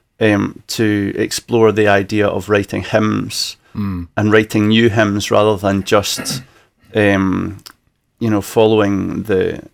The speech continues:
Speaker 1: the vein of contemporary worship music and writing kind of, uh, pop songs which
Speaker 2: Yeah.
Speaker 1: don't necessarily reflect where we're coming from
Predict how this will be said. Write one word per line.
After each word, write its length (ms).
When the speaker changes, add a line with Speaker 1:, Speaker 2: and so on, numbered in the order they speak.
Speaker 1:
the 140
vein 320
of 160
contemporary 480
worship 300
music 420
and 240
writing 380
kind 240
of, 320
uh, 300
pop 240
songs 400
which 120
Speaker 2:
Yeah. 100
Speaker 1:
don't 160
necessarily 600
reflect 640
where 180
we're 140
coming 320
from 520